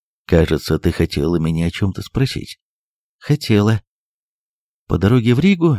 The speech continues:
она представляла себе, что, войдя в его офис, сразу, чтобы застать врасплох и не дать времени подготовиться,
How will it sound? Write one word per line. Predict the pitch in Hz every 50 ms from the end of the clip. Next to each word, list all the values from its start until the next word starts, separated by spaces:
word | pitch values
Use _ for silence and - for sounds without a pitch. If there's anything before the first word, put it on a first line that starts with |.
| - -
она | - 110 139 165 -
представляла | - 127 - - - 107 123 156 156 135
себе, | 123 - 113 117 117 113
что, | - - 101 90
войдя | 98 95 92 78 - 139 156 151
в | 113
его | 95 78 98 95 101 101 -
офис, | - 175 180 - - 151 - - _ _ _ _ _ _
сразу, | - - - 107 143 170 175 160 156 139
чтобы | - - - 139 131 135 120
застать | 95 101 98 - - - 98 - -
врасплох | 95 92 - - _ - 185 170 - - -
и | - 117
не | 107 98 98
дать | 92 101 98 90 - -
времени | 80 - 92 90 87 90 82 -
подготовиться, | - 76 - - 117 - - 190 185 170 - - 151 139